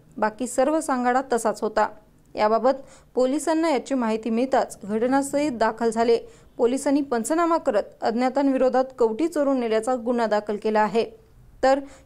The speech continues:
या कवटी चोरीच्या घटनेबद्दल अनेक तर्कवितर्क लढवले जात असून, भानामती करण्यासाठी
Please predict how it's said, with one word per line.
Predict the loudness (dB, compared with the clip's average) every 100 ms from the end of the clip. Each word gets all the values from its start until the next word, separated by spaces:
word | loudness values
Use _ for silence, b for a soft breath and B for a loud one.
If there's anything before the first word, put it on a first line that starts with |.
| -4
या |
कवटी | 0 2 2 2
चोरीच्या | 0 2 0 0
घटनेबद्दल | -2 -2 -2 0 2 2 -2 -4
अनेक | -4 0 -2 -2 0
तर्कवितर्क | 0 0 -2 -2 -4 0
लढवले | 0 2 4 2 2
जात | 0 0
असून, | -2 -2 -6 -10 b b -6
भानामती | -2 0 0 0 -2
करण्यासाठी | 0 2 2 0 -2 -2 -4